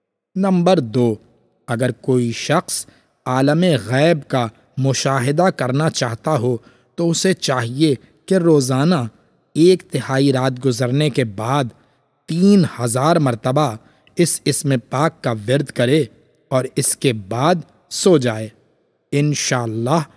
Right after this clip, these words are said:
बामुराद होगा। नंबर तीन, अगर कोई शख्स इशा की नमाज के बाद अंधेरे में बैठकर रोज़ाना एक हज़ार इक्कीस मरतबा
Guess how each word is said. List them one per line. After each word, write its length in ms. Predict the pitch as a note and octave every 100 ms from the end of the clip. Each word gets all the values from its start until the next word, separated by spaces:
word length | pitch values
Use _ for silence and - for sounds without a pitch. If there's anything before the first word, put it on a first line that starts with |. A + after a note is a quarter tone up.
| _ -
बामुराद 640 | B2+ C3 A#2+ A#2 A#2+ D#3
होगा। 420 | B2 C3 A#2+ A2+ A2 _ _ _ _ _ _ _ _ _ _ _ _ _ _ -
नंबर 420 | E3+ G3 G3+ A3
तीन, 520 | G#3 _ C#3 C3 A#2+ G#2 _ _ _ -
अगर 240 | B2+ C#3
कोई 420 | - C3+ C3+ D3+ - _ _ -
शख्स 640 | - E3+ E3 - - - _ _ _ -
इशा 300 | F3+ - A3
की 180 | - D#3+
नमाज 460 | C3 B2 B2+ -
के 160 | - B2
बाद 480 | G#2+ A#2 D3 A#2+ - _ _ _ C#3
अंधेरे 480 | C#3+ A#2 D#3+ F#3
में 260 | F#3 C#3 G#2+
बैठकर 500 | B2 B2 - A2+ G#2 - _ _ -
रोज़ाना 640 | A2+ B2 A2 B2 D3 F#3+ - _ _ -
एक 340 | C#3 E3+ F3 -
हज़ार 400 | A#2 A#2+ C3 E3+ -
इक्कीस 580 | C#3 - - E3 G3+ -
मरतबा 560 | A#2+ A#2 B2 C#3+ C3